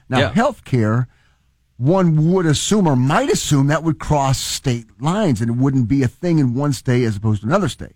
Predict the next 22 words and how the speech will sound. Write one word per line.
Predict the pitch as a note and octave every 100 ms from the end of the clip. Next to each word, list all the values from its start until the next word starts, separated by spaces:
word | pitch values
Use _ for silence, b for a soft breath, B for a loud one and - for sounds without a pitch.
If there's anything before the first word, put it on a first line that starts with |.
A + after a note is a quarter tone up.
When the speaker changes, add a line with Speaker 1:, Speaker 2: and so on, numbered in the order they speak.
| _
Speaker 2:
Well, | C#3 D3+
here's | B2 G#3 D4 C4+ E3+
what | D#3+ C#3 -
buries | F2+ F2+ C3+ D3+ G#2 F2 F#2+ -
Tennessee | - A#2 G#2 - A2
in | A#2+
the | B2+
rankings, | A3 A#3+ A2 F2
apparently, | - - E2 D2 F#2+
because | G#2 G#2+ A#2
Speaker 1:
Okay. | A#2
Speaker 2:
Tennessee | G3 A#3 G3 E3
comes | D3 C#3+ A2+
in | G2+
an | A2 A#2 -
overall | D3+ D#3 C3+ G2 F2 F#2
thirty-ninth | - - E3+ E3+ E3 C#3 C3 A2 A2+ G2
out | F#2+
of | G2+
fifty | G#2 F2+ A#2
states. | G#2 E3 C3+ -
Speaker 1:
Yeah. | A#2 F2